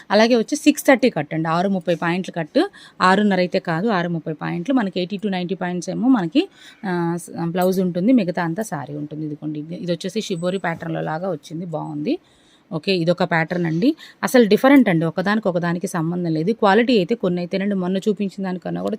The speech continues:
చాలా గుడ్ క్వాలిటీస్ ఉన్నాయి. ఆ, but కాకపోతే ఏంటంటేనండి, దేని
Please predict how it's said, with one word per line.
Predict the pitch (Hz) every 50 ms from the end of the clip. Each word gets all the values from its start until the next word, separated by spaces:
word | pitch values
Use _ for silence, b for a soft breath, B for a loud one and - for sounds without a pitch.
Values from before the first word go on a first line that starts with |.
| - -
చాలా | 165 160 170 208 214 190
గుడ్ | 175 165 - -
క్వాలిటీస్ | 190 170 160 156 156 147 - 156
ఉన్నాయి. | 151 156 151 147 214 302 B B B B B B B B B B B - - -
ఆ, | - 214 214 226 220 208
but | 208 - 226 220
కాకపోతే | 214 214 214 262 233 269 254 - 240 220 202 202
ఏంటంటేనండి, | 214 226 220 226 220 214 214 208 202 214 240 262 202 220
దేని | 214 220 233